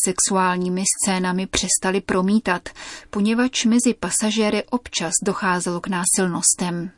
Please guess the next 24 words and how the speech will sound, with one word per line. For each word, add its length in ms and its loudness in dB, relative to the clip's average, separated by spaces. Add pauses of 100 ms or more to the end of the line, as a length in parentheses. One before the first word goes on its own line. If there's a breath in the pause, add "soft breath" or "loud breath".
(800 loud breath)
A 100 0
poněvadž 760 0
excesy 680 0
v 80 -8
oblékání 800 2
vyvolávaly 680 2
agresivitu, 840 0 (460 loud breath)
byla 180 0
ve 100 2
školách 440 2
snaha 440 2
zavádět 680 2
školní 520 0
uniformy 760 0 (100)
na 140 4
podporu 540 -2
studijního 800 0
klimatu. 520 0 (840)
K 80 -14
fyziognomii 840 2
revoluce 640 2
roku 280 0
devatenáct 560 -2
set 100 -4